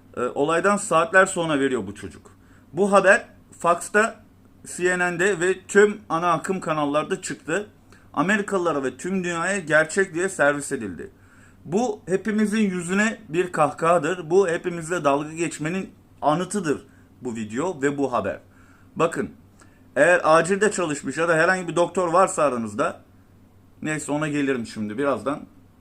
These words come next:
Önce şunu açıklayayım. Bakın, otuz sekiz kalibrelik bir,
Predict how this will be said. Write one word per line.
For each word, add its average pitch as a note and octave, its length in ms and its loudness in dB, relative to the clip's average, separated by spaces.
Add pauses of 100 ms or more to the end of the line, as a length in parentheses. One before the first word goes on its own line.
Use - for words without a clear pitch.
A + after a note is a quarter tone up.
(140)
Önce E3+ 280 -4
şunu D#3 200 -6
açıklayayım. - 440 -10 (180)
Bakın, C#3 300 -4 (1500)
otuz C#3 240 -6
sekiz G#3 300 0
kalibrelik G3 580 4
bir, G#3 180 4